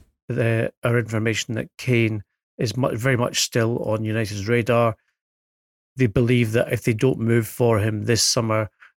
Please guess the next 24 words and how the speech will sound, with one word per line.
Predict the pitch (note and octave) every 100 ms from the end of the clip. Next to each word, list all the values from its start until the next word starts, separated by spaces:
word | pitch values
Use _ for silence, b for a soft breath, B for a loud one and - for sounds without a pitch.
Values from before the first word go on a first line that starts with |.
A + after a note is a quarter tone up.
| -
they | A#2
may | A2+ A2
lose | A#2 A2
him | A#2 G2
to | A2+
another | A2 C3 C#3
club, | - D#3+ F#3+ - _ _ _ -
because | - - G2
Kane | - B2+ A2+
himself, | G2+ - B2 A2+ A2 - - _ _ _ -
uh, | A2+ G#2+ A2+ -
is | C3
at | A#2+ A2+
a |
crossroads | - B2 G#2+ - A#2 A2
in | G#2
his | B2+ -
career | - G#2 G#2
where | G#2 G#2
he | A2+
feels | G2 A#2 A2 G2+ - _ _ _ _
he | A#2+ A2
probably | - - B2 A#2+ G#2+ A2+ G#2+
needs | A2